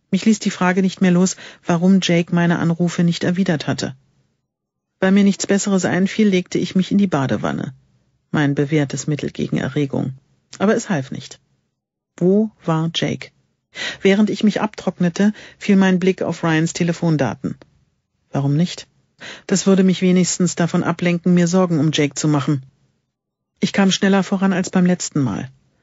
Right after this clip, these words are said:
Jetzt fielen mir Muster auf und ich erkannte mehr Nummern wieder.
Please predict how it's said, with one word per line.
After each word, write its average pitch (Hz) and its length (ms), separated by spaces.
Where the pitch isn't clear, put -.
Jetzt - 380
fielen 175 280
mir 170 140
Muster 170 440
auf 143 260
und 170 160
ich 165 140
erkannte 180 400
mehr 180 260
Nummern 180 460
wieder. - 300